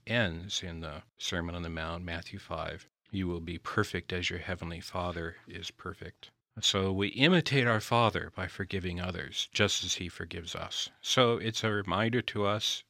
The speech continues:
at which we remind ourselves before God in prayer, that we are to be forgiving people like he is. We're to grow in our imitation of him and be like him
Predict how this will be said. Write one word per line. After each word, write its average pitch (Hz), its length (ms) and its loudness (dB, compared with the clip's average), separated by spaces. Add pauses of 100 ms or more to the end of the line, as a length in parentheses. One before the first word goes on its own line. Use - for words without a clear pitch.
(140)
at - 160 -6
which 98 420 2
we 107 120 -4
remind 92 440 4
ourselves 95 540 2
before 127 480 -2
God - 260 -4
in 85 160 -8
prayer, 160 440 -6 (400)
that 90 100 0
we 95 140 6
are 104 80 8
to 95 100 0
be 90 140 0
forgiving 104 640 0
people 98 480 -4
like 82 220 -4
he 110 300 0
is. 95 380 0
We're 90 140 -8
to - 260 -8
grow 98 480 2
in 92 140 0
our 82 240 -4
imitation 113 760 0
of 120 140 -4
him 123 340 0
and 92 140 -8
be 87 140 -8
like 92 340 -6
him 127 300 -4